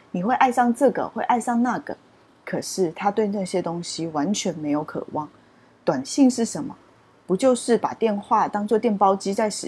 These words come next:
用吗？在他的眼里，我们的时代在走一条回头路。他在狱中慢慢地了解了现代世界的变化，他相当地确定他很难融入这样的社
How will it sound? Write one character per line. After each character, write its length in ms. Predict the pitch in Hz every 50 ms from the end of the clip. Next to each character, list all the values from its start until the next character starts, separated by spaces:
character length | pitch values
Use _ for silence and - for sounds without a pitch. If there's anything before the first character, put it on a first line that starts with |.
| - -
用 160 | - 208 180
吗？ 180 | 175 165 170 190 _ _ _ _ _ _ _ _ _ _ _ _ _ _ _ _ _ _ _ _ _
在 220 | - 277 240 214
他 260 | 214 - - 233 247
的 120 | 269 226 190
眼 340 | 175 160 147 139 151 170 170
里， 140 | 143 123 - _ _ _
我 160 | - 151 143 139
们 160 | 147 143 143
的 120 | 151 160
时 260 | 156 - - 151 151
代 240 | 151 - 220 208 185
在 240 | 190 - 240 220 180
走 260 | 175 - 175 - -
一 60 | 180
条 160 | 175 - 139 143
回 240 | - - 135 143
头 240 | 139 - - 127 - -
路。 180 | - - 147 139 - _ _ _ _ _ _ _ _ _ _ _ _ _ _ _ _ _ -
他 160 | - 208 208
在 160 | 208 233 208
狱 240 | - - 240 220 185
中 260 | 180 - 202 185 190
慢 220 | 196 220 240 226 214
慢 200 | 220 220 196 165
地 120 | 147 147
了 200 | - 143 143 156
解 220 | 175 - - -
了 140 | - - 135
现 260 | - - - 214 196
代 160 | 190 202 190 190
世 180 | - - 196
界 200 | 180 - - 185
的 100 | 160 135
变 180 | - - 180 160 156 156
化， 280 | - - 160 151 - - _ _ _ - _ _ -
他 120 | - 254
相 300 | 262 - - 269 262 269
当 180 | 262 254 240 254
地 120 | 240 180
确 260 | - - - 220 185 170
定 240 | - 180 165 151
他 180 | 151 - - 208
很 460 | 208 - - - 180 156 139 143 139
难 180 | 139 139 139 151
融 280 | 165 160 143 143 165
入 160 | 185 208 196 180
这 120 | - 196
样 160 | 180 165 151
的 80 | 147 -
社 280 | - - - 170 135